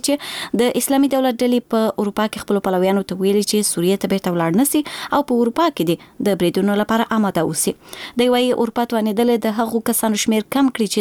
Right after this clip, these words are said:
د اسلامي دولت ډلې سره د یو ځای کېدو لپاره په وروستیو کلونو کې منځني ختیځ ته ورغلي دي. خو زیاتوي چې دا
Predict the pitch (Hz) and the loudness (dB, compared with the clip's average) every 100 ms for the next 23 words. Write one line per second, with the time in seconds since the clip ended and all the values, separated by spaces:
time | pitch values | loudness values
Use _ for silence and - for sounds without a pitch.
0 | 190 202 208 202 196 185 190 226 240 - | 0 0 0 2 2 0 0 0 0 0
1 | 226 208 196 185 180 180 185 302 277 262 | 0 2 0 0 -2 -2 0 0 0 0
2 | 285 - - - 254 247 240 - 247 220 | 0 -4 -12 -2 0 2 2 0 0 0
3 | 220 208 226 240 233 185 185 185 - 220 | 0 2 2 2 2 2 0 -2 -2 0
4 | 302 - 165 170 180 170 175 - - - | -2 0 0 0 0 0 0 -4 -18 -14
5 | - 233 202 185 233 - 220 | -4 -2 0 2 0 2 -2